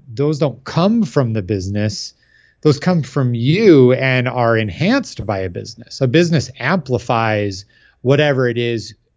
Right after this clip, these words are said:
that, that is the goodness or the, or the reason or the drive inside of you. And so that's really what kind of pushed me o-, over the edge. And,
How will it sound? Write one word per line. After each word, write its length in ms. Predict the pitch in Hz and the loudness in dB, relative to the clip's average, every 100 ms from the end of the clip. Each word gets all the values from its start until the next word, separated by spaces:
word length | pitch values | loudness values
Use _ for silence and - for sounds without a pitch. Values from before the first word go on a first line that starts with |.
| _ _ _ _ 131 | _ _ _ _ -12
that, 460 | 123 127 123 139 | -6 -6 -6 -6
that 200 | 131 120 | -4 -4
is 280 | 120 107 101 | -4 -6 -10
the 80 | 104 | -8
goodness 540 | 117 135 123 120 - | -2 -2 0 -4 -4
or 120 | 113 | -4
the, 180 | 104 104 - | -4 -4 -4
or 180 | 113 | -2
the 100 | 107 | 0
reason 500 | 101 143 151 123 120 | 2 4 6 4 2
or 120 | 110 104 | 2 0
the 100 | 98 | 0
drive 340 | 127 117 113 | 0 2 2
inside 360 | 104 92 107 101 | -2 -4 -2 -2
of 120 | 95 | 0
you. 400 | 117 175 120 101 - - - - | 0 2 0 -4 -16 -20 -20 -8
And 80 | 135 | 0
so 80 | 165 | 2
that's 360 | 190 285 - | 2 0 -2
really 280 | 165 160 196 | -4 -2 0
what 340 | 139 135 131 131 | 0 -2 -4 -8
kind 240 | 156 151 | -12 -10
of 100 | 107 | -2
pushed 400 | - 175 170 - | 4 4 2 -6
me 260 | 147 135 131 | -10 -6 -6
o-, 220 | 131 135 | -6 -6
over 300 | 143 123 117 | -6 -6 -6
the 180 | 107 107 | -8 -8
edge. 300 | 147 202 127 | -4 -4 -4
And, 200 | 117 110 | -6 -10